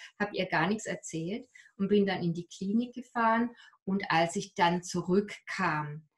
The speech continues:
habe ich ihr das erzählt. Und das war für sie, es war so beides. Auf der einen Seite hat sie gesagt, also es war natürlich ein riesiger Schock, aber gleichzeitig war sie total froh, dass ich mit ihr endlich gesprochen hatte.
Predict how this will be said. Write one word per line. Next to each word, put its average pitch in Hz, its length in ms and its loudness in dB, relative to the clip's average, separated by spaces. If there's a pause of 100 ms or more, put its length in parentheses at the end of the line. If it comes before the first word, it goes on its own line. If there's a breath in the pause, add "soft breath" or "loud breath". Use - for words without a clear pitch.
(300)
habe 165 280 2
ich 180 100 -8
ihr 170 140 -6
das 160 240 -6
erzählt. 147 680 -10 (480 loud breath)
Und 175 220 -2
das 190 180 -6
war 196 180 6
für 202 200 2
sie, 247 680 0 (360)
es 202 240 -2
war 226 160 8
so 240 200 0
beides. 185 640 4
Auf - 180 -6
der - 200 0
einen 220 340 4
Seite 247 520 2
hat 226 180 2
sie 220 140 -4
gesagt, 196 580 -2
also 175 160 -4
es - 220 -8
war 165 400 0
natürlich 202 680 0
ein 190 120 -2
riesiger 196 540 -2
Schock, - 380 -2 (580 loud breath)
aber 190 220 2
gleichzeitig 208 920 0
war 175 180 -2
sie 226 200 -8
total 220 680 -8
froh, 240 280 -4
dass 233 200 -4
ich - 180 -8
mit - 120 -16
ihr 202 280 0
endlich 269 560 0
gesprochen 226 720 -2
hatte. 156 360 -12